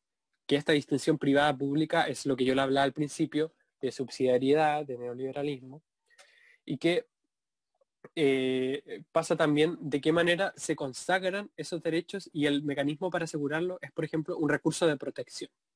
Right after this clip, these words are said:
¿ya? Que reiteradamente, por ejemplo, alguien podría alegar de que un hospital no le prestó debidamente, eh, como, eh,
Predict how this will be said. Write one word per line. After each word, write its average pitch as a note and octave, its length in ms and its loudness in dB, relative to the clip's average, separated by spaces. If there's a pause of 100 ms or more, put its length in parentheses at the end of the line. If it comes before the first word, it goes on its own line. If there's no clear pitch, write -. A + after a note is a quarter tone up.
(880)
¿ya? C3+ 240 -6 (800)
Que D#3+ 100 2
reiteradamente, D#3 720 4
por D#3 140 0
ejemplo, E3+ 600 2
alguien D#3 360 2
podría C#3+ 320 2
alegar D3+ 340 2
de C#3+ 140 -8
que C#3 280 -6
un D#3 160 -6
hospital D3+ 540 -6
no D#3 160 0
le F#3 140 2
prestó D#3 420 -6
debidamente, C#3+ 920 -4 (640)
eh, C3 640 -2 (120)
como, B2+ 520 -6
eh, - 380 -4